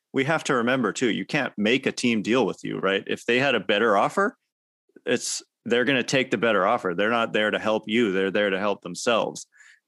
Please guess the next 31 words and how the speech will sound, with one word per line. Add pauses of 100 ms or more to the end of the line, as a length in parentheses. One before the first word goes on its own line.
(120)
So
the, (120)
the
package
that
the (640)
Nationals
got
for
Scherzer,
I
mean,
they
had
to
add (360)
Trea
Turner
to
get
the
package
that
they
wanted.
And
I
don't
think
the
Giants